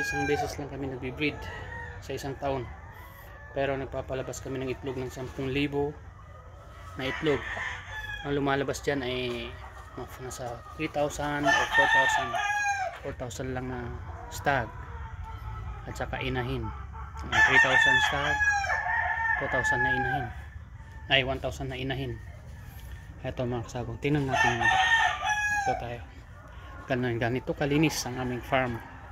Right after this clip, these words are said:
mga katropa. O, eto. Sweater pa rin to, mga katropa. Ah, first class yan. Magandang tayo. Pula ang ulo. Pati yung inahin, pula din ang ulo. Kaya kailangan titingnan mo yung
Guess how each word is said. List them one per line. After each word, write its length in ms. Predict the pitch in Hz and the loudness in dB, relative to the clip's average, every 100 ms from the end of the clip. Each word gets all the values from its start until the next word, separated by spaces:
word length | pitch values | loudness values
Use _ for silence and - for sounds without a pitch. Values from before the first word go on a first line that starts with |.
| - | -10
mga 320 | 131 123 120 | -4 0 0
katropa. 400 | 117 120 117 127 - - - - - - - - | 0 -2 0 -2 -4 -12 -14 -14 -14 -14 -12 -10
O, 80 | 117 | -8
eto. 240 | 120 - - - - - - | -8 -8 -10 -12 -14 -16 -10
Sweater 480 | - 165 147 135 123 | 0 4 4 2 -4
pa 80 | 123 | -4
rin 240 | 120 120 | -4 -4
to, 80 | 123 | -4
mga 240 | 127 127 | -4 -4
katropa. 480 | 123 - - 120 - | -6 -8 -10 -10 -12
Ah, 1300 | - - - - - - 932 906 932 880 807 855 880 | -2 4 4 4 4 4 6 6 6 4 4 2 4
first 360 | 932 932 906 855 | 6 8 8 8
class 200 | 831 784 | 4 2
yan. 240 | - 127 117 | -4 -8 -8
Magandang 480 | 117 123 120 123 120 | -8 -8 -6 -4 -6
tayo. 240 | 123 139 175 - - | -4 -4 -6 -8 -4
Pula 320 | 139 127 123 | 2 4 2
ang 80 | 123 131 | 0 0
ulo. 240 | 135 151 185 - - - - - - | 2 2 0 -6 -10 -10 -10 -4 0
Pati 240 | 139 143 | 2 4
yung 80 | 139 | 8
inahin, 400 | 143 147 151 156 - | 10 10 8 6 8
pula 200 | 156 151 | 8 8
din 160 | - 127 | 6 4
ang 160 | - | 4
ulo. 200 | 831 831 831 807 740 - - - - - | 6 6 6 4 -2 -6 -16 -16 -16 -12
Kaya 180 | - 120 | -6 -6
kailangan 520 | 131 135 139 139 135 135 123 113 - - - - | -2 0 2 2 2 0 0 -2 -6 -10 -4 0
titingnan 400 | 131 135 131 131 | 2 4 2 2
mo 80 | |
yung 160 | 131 127 | 2 0